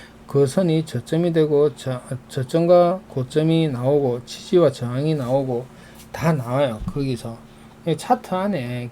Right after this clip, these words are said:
길이 있다고 하죠. 물론 차트만 갖고는 매매를 다 해가지고 수익을 낼 수는 없지만은,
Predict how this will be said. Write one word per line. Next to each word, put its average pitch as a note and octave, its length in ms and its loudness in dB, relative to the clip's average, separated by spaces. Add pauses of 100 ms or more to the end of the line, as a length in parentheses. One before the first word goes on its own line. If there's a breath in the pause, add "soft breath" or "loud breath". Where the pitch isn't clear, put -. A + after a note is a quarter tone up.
길이 F3+ 260 2
있다고 C#3+ 600 -2
하죠. C3+ 260 -6
물론 D#3 240 0
차트만 A#3 420 2
갖고는 D3 400 0
매매를 D3 440 -2
다 A2+ 120 -6
해가지고 B2+ 680 -2
수익을 D#3 340 4
낼 A2 180 -4
수는 F3 220 -2
없지만은, C3 600 -2